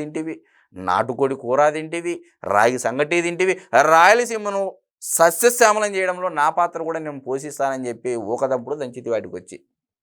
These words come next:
ఇప్పుడు ఏమే మళ్ళా రాజకీయం మొదలు పెడితే అదే నీళ్ళ మీద. అంటే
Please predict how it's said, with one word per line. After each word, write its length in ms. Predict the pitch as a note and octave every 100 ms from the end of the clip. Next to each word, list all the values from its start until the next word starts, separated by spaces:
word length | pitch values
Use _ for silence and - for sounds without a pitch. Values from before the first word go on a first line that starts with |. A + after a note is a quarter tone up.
| _ -
ఇప్పుడు 200 | G#2 G2 A#2
ఏమే 200 | D3+ G2 _ _ _ -
మళ్ళా 320 | F#2 F#2+ B2 D#3
రాజకీయం 380 | C3 B2+ C3+ B2
మొదలు 200 | A#2+ A#2
పెడితే 180 | A2+ A2+ G2+
అదే 120 | F#2+ A2+
నీళ్ళ 180 | G#2+ G#2 F#2
మీద. 140 | E2+ B1 - _ _ _ _ _ _ _ _ A2
అంటే 200 | C#3